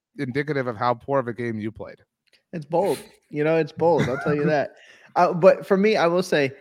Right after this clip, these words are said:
Speaker 2: I unbiasedly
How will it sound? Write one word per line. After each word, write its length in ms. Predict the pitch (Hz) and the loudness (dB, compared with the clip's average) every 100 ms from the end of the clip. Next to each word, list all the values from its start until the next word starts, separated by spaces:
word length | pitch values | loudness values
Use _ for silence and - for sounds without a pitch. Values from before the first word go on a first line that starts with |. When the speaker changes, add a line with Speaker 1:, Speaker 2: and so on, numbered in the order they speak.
| _ - | _ 0
Speaker 2:
I 400 | 147 147 139 131 - _ _ _ _ _ _ _ _ - | 2 4 0 -4 -16 _ _ _ _ _ _ _ _ -4
unbiasedly 1300 | 196 220 208 196 - 143 143 170 165 - 170 160 | -2 0 -2 -4 -8 -4 -2 0 -4 -4 -4 -4